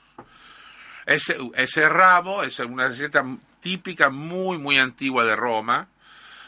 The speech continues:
Eh, y yo, bueno, mm, ofrez-, ofrezco la versión del más antiguo carnicero de Roma, que cuando está de buen humor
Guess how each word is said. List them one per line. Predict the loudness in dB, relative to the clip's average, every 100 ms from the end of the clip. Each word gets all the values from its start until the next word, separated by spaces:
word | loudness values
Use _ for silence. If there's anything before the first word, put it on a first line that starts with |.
| -18
Eh, | -16 -12 -8
y | -4
yo, | 0 0
bueno, | 0 0 0 -2
mm, | -6 -16 -18 -18 -18 -18 -20 -20 -20 -20 -20 -20 -20 -20 -20 -10
ofrez-, | -8 -2 -2 -2
ofrezco | -6 -2 -2 0 2
la | 2
versión | 2 0 -2 0 2 2 2 0 -2
del | 0 0 -2 -6 -8
más | -2 0 2
antiguo | -2 -2 -6 -4
carnicero | 0 0 -2 -8 -6 -4
de | -4 -4
Roma, | -6 -14 -18 -16
que | -12
cuando | -8 -8 -8
está | -2 0
de | 0
buen | -4 -8
humor | -8 -2 0 2 0